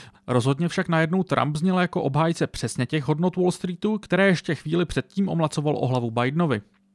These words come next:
Trump se pokoušel v rámci debaty poukazovat na to, že Biden může jen stěží tvrdit, že je kandidátem změny,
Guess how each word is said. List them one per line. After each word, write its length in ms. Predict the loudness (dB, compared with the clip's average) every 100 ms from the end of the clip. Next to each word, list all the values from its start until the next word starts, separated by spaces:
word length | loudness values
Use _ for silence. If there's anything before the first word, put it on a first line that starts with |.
| _ -20 -18 -16 -8
Trump 200 | -2 -2
se 100 | 0
pokoušel 420 | -2 2 2 2 2
v 40 |
rámci 280 | 2 0 0
debaty 260 | 0 -2
poukazovat 500 | -2 0 0 0 0
na 120 | -2 -4
to, 220 | -2 -2
že 160 | -2
Biden 380 | 2 2 2 2
může 240 | 2 2 0
jen 180 | 0
stěží 360 | -4 -4 -6 -6
tvrdit, 400 | -4 -2 -2 -6
že 120 | -2
je 120 | -2 0
kandidátem 560 | -2 0 2 2 0
změny, 380 | -2 0 0 -2